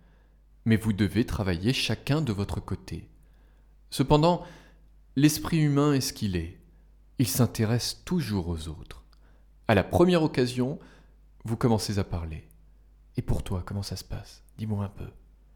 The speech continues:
Et l'autre de vous répondre, « J'ai un flux de vibrations, comme de légers picotements à travers tout le corps. » Des picotements à travers tout le corps ?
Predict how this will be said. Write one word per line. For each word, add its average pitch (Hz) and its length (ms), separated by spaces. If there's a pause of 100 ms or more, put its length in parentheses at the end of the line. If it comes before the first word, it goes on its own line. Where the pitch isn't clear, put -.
(600)
Et 95 80
l'autre 98 280
de 95 80
vous 85 140
répondre, « 107 520 (760)
J'ai 90 180
un 90 100
flux - 400
de 139 80
vibrations, 123 680 (800)
comme 120 160
de 123 120
légers 190 320
picotements 156 480
à 165 40
travers 127 300
tout - 80
le 107 80
corps. » - 460 (1500)
Des - 120
picotements - 600
à - 20
travers 104 280
tout - 100
le 92 60
corps ? 220 380